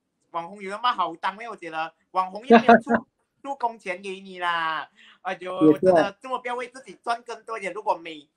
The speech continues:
Speaker 1: 美是一回事，OK？自信一回事，网红又另外一回事，这么不要把自己管理好了，把自己样貌给吸引更多赚钱的东西，而不是觉得美要去拍照这些，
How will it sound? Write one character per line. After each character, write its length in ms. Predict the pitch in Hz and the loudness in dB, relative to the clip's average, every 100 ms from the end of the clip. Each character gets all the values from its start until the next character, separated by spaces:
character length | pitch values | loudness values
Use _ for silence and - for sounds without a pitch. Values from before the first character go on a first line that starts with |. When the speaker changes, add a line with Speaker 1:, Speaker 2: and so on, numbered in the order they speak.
| _ _ _ _ | _ _ _ _
Speaker 1:
美 180 | 170 - | -14 -14
是 80 | - | -14
一 160 | 254 | -10
回 180 | 190 165 | -4 -4
事， 160 | 156 220 | -6 -2
OK？ 400 | 202 214 240 233 _ _ _ _ - | -2 0 -6 -8 _ _ _ _ -20
自 180 | 214 240 | -14 -14
信 220 | - 233 | -12 -10
一 120 | 247 240 | -8 -4
回 140 | 170 | -4
事， 160 | 165 220 | 0 4
网 180 | 160 | 4
红 100 | 151 | 2
又 140 | 170 214 | -8 -8
另 180 | 214 214 | -8 -10
外 60 | |
一 60 | 220 | -10
回 100 | 156 | -12
事， 320 | - 202 - - | -10 -10 -10 -8
这 60 | |
么 100 | 226 | -6
不 100 | 196 | -4
要 100 | 214 226 | -4 0
把 160 | - | -2
自 80 | 202 | -2
己 160 | 196 _ | -18 _
管 200 | 147 139 | -8 -8
理 120 | 139 | -8
好 160 | 135 127 | -6 -4
了， 240 | 123 120 _ _ _ _ _ _ _ _ _ _ _ _ - | -4 -6 _ _ _ _ _ _ _ _ _ _ _ _ -4
把 160 | 156 | -4
自 100 | 151 | -4
己 120 | 233 190 | -10 -6
样 180 | 208 214 | -6 -6
貌 120 | 214 | -8
给 140 | 151 - _ | -10 -16 _
吸 140 | _ 226 | _ -18
引 80 | 160 | -12
更 240 | 208 202 | -12 -10
多 260 | 190 156 - | -8 -8 -8
赚 160 | 196 190 | -8 -8
钱 240 | _ - | _ -18
的 80 | 123 | -16
东 180 | 123 127 | -16 -16
西， 160 | - | -12
而 120 | - 156 | -6 -6
不 120 | 220 | -6
是 240 | 226 220 _ _ _ _ _ _ _ _ _ | -8 -10 _ _ _ _ _ _ _ _ _
觉 200 | - 165 | 0 4
得 60 | 170 | 4
美 220 | 175 160 | 2 -4
要 160 | 139 180 | 0 -2
去 120 | 202 | -2
拍 220 | 185 160 | -8 -8
照 320 | 156 175 175 | 2 4 4
这 100 | 175 | 0
些， 300 | 180 156 143 | -14 -14 -14